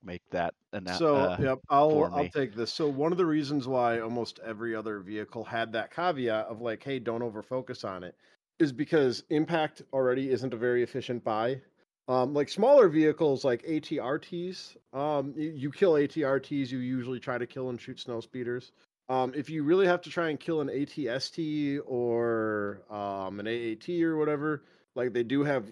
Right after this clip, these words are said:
Speaker 2: i-, its weak point rear, but it's a positional thing that you can work your way towards. Um, and Legion is a game about objectives, not about killing. So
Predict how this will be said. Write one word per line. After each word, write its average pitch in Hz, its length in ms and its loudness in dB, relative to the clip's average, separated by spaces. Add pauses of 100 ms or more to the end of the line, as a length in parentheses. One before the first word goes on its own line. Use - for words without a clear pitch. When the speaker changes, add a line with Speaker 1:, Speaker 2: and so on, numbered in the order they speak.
Speaker 2:
i-, 113 40 -8
its 107 340 -12
weak 131 200 -6
point 123 280 -4
rear, 123 300 2
but 101 160 -4
it's 107 160 -6
a - 40 -18
positional 110 560 -6
thing 101 240 -8
that 95 120 -8
you 95 120 -12
can 101 220 -12
work 113 220 -8
your 98 120 -8
way 82 180 -8
towards. 85 520 -16 (460)
Um, 120 480 -2 (420)
and 147 240 2
Legion 208 300 4
is 190 100 4
a 175 80 4
game 170 240 6
about 143 240 2
objectives, 117 640 -4
not 107 160 -6
about 95 240 -10
killing. 117 380 -2 (440)
So 147 680 6